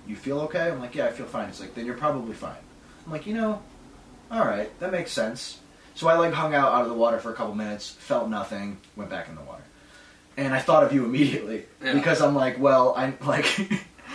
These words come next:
Speaker 1: I literally just got stung by a jellyfish." And I'm like, "Well, I'm good, so I'm gonna go back." Like, the waves were perfect. It was just a perfect s-, beach scenario for me.
Speaker 2: Yeah.
Speaker 1: Like, I'm not gonna let this ruin it.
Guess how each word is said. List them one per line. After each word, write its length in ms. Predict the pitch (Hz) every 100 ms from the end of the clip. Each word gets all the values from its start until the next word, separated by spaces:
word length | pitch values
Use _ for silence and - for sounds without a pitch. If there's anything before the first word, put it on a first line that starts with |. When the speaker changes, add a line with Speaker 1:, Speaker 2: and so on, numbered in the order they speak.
| - - - - - -
Speaker 1:
I 140 | 180 156
literally 500 | 165 190 220 208 180
just 220 | 175 170
got 140 | 156
stung 200 | - 147
by 120 | 135 117
a 20 |
jellyfish." 640 | 117 113 - 92 92 - -
And 100 | 123
I'm 80 |
like, 220 | 120 120 147
"Well, 280 | 165 190 -
I'm 140 | 143
good, 420 | 165 214 151 156 -
so 280 | 170 170
I'm 80 | 165
gonna 140 | 170 175
go 100 | 175
back." 280 | 190 175
Like, 180 | 143 120
the 80 | 120
waves 300 | 127 147 147
were 100 | 113
perfect. 560 | - 180 180 165 156 110
It 40 |
was 120 | 123
just 160 | 156 175
a 60 | -
perfect 640 | - 165 - 147 - - - - - -
s-, 200 | - -
beach 460 | 131 127 113 - -
scenario 540 | 123 113 110 98 87
for 140 | 87 90
me. 220 | 82 85 - 131
Speaker 2:
Yeah. 120 | 117
Speaker 1:
Like, 140 | 143
I'm 80 | 156
not 160 | 170 143
gonna 160 | 131
let 140 | 123 117
this 180 | 104
ruin 260 | 107 98 95
it. 160 | 104